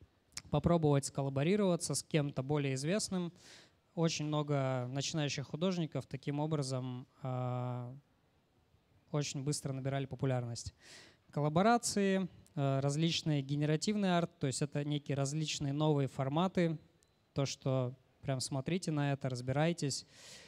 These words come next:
изучайте. А, что ещё? Музыка, видео, различные форматы. Всё это можно загружать на Rarible.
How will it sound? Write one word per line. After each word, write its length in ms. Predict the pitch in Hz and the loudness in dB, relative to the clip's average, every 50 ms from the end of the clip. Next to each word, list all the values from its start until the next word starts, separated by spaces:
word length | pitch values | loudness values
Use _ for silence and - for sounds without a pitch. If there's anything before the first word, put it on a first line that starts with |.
| - - - - - - _ _ _ - | -20 -20 -20 -20 -20 -20 _ _ _ -6
изучайте. 720 | 143 139 143 139 139 - 151 139 131 127 - 127 117 110 98 - - - - - - _ _ _ _ _ _ _ - - | -4 -2 -2 -2 0 2 2 2 2 0 -2 -4 -6 -6 -8 -14 -20 -20 -20 -20 -20 _ _ _ _ _ _ _ -8 -6
А, 540 | 151 143 139 139 139 139 135 135 135 127 123 - - - - - - | -2 -2 0 0 0 0 0 0 -2 -4 -6 -10 -14 -20 -20 -18 -12
что 280 | - - - - 165 156 | -10 -8 0 2 4 4
ещё? 480 | 147 139 - - - 143 135 131 123 - - - _ _ _ _ _ _ _ _ _ _ _ _ _ _ | 4 2 0 0 0 0 0 0 -2 -8 -16 -20 _ _ _ _ _ _ _ _ _ _ _ _ _ _
Музыка, 560 | - 156 160 185 202 185 185 170 - - 147 135 | -4 0 2 2 4 2 2 0 0 0 0 0
видео, 520 | 135 151 175 170 160 156 143 135 131 127 | 2 0 0 2 2 4 4 4 4 2
различные 440 | 139 135 147 160 165 - 160 151 - | 2 0 0 -2 -2 0 -2 -4 -2
форматы. 400 | - 151 151 151 151 143 - 120 | 0 0 0 2 0 -2 -2 -6
Всё 160 | - - 160 | 0 2 2
это 160 | 170 - 151 | 2 2 0
можно 420 | 143 151 156 151 147 147 143 143 131 | 0 0 0 0 0 -2 -2 -2 -2
загружать 460 | 131 131 131 131 131 143 143 139 143 | -2 -4 -4 -2 0 0 -2 0 -2
на 100 | 139 131 | -2 -2
Rarible. 520 | 139 135 127 127 123 123 120 120 120 113 | -2 -2 -2 -2 -4 -4 -4 -4 -6 -8